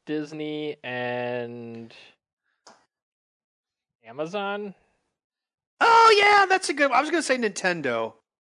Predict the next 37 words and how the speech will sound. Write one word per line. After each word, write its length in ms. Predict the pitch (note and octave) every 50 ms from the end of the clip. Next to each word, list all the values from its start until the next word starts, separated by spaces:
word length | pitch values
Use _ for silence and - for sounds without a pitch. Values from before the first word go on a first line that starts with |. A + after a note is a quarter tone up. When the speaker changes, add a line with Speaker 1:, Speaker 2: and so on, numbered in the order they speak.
| _ _ C#3
Speaker 1:
Oh, 80 | C#3+
yeah, 160 | D3+ D3+ D3+ D3
Speaker 2:
Yeah. 340 | C#3+ D4+ F4 F4 D#4+ - -
Speaker 1:
Nintendo's 240 | B2+ B2+ B2 A#2 B2
another 280 | B2+ A#2+ A#2+ A#2 A#2 A2+
one, 120 | A#2+ B2+
but 140 | B2+ C#3+ C#3+
Amazon 680 | D3 D3 D#3+ F3 E3 C#3+ C#3 C#3 C3+ C3+ C3 B2+ B2+ B2
kinda 280 | - D3+ C3 B2 A#2+ A#2+
gets 280 | A#2 A#2+ A#2 - -
a 200 | B2+ A2+ A2 G#2+
free 320 | G#2 - - B2 A#2 A2 G2+
pass, 600 | _ - A2+ G#2 G2+ G2+ G#2 - - - - - -
it 80 | G#2
seems 20 | -
Speaker 2:
Amazon 640 | A3 C4 D4 D#4+ D#4+ B3 - C4 A#3+ A3+ G#3+ G3+
Speaker 1:
like, 80 | F#3 D#3+
Speaker 2:
has 300 | E3 E3+ E3 D#3+ C3 A#2+
Speaker 1:
too. 60 | A#2+
Speaker 2:
verticals 580 | A#2+ D3+ D3 D#3+ F3 - - F#3+ F#3+ G3+ F3+ D3+
that 140 | D3+ D3+ -
would 140 | F3 D#3 D#3
make 220 | D3 C#3 C3 -
Rockefeller 720 | B2+ B2+ C3+ D3 - - C#3 - - C3+ A#2+ A2 A2+ A2 G#2+
blush. 640 | - A#2 G#2+ G#2 G2 F#2+ - - - - - - _ _ _ _ _ _ _ _
Speaker 1:
Yeah, 400 | A2+ A#2+ A#2+ A#2+ A#2+ A#2 A2+ A2
Speaker 2:
Um, 120 | A2 G#2+ - _ -
Speaker 1:
yeah. 220 | A2+ A#2 A#2 A2 -
Speaker 2:
oh, 140 | F3 D#3+ A3+ - - - - -
uh, 200 | - - F#3 D#3+ C#3 - - -
verticals 540 | E3 G#3 G#3+ G#3 G#3+ G#3+ A3+ G#3 F#3 D#3 E3+
means 380 | E3+ F#3 F3+ E3+ D#3+ D3 C3+
when 200 | D#3 E3 D#3 D3
you 160 | C#3+ C#3 C#3 C#3
own, 340 | C#3+ D3 D3 C#3+ C#3 C3
like, 300 | C3 B2+ B2+ B2 - -
multiple, 680 | C3 C3+ C3+ C3+ C3 - B2+ A#2+ C3 A#2+ A#2 A2+ A2+